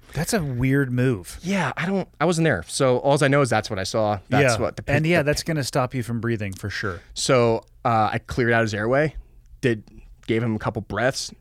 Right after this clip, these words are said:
Speaker 2: resuscitated him. He came back
Speaker 1: Yeah.
Speaker 2: within about a minute and, uh, starts coughing, and this blood starts pouring out of his face.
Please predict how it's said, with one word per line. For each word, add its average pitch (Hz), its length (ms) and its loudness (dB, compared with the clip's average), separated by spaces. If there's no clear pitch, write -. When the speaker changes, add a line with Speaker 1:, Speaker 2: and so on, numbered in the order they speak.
Speaker 2:
resuscitated 113 720 0
him. 104 100 -2
He 143 100 0
came 117 200 0
back 92 420 -4
Speaker 1:
Yeah. 113 260 -2
Speaker 2:
within 117 240 -2
about 92 280 -6
a - 60 -10
minute 98 380 -4
and, 104 240 -2
uh, 98 340 0
starts - 280 -4
coughing, 107 400 -4
and 110 160 -2
this 104 180 -6
blood 98 380 -8
starts 95 240 -8
pouring 98 320 -6
out 85 80 -6
of 90 80 -12
his - 100 -14
face. 87 480 -6